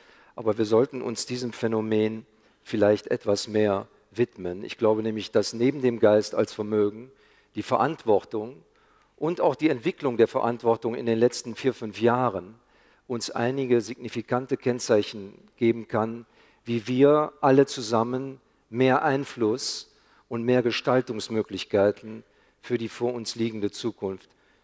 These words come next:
umsetzen können. Ich möchte Ihnen heute in der kurzen Zeit,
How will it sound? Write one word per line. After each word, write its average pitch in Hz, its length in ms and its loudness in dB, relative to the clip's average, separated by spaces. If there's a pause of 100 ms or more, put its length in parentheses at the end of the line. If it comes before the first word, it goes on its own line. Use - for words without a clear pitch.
umsetzen 98 560 -4
können. - 300 -12 (840)
Ich 123 140 -8
möchte 151 280 0
Ihnen 131 380 -2
heute 120 580 4 (140)
in 110 220 -12
der 110 140 4
kurzen 120 400 -6
Zeit, 113 360 4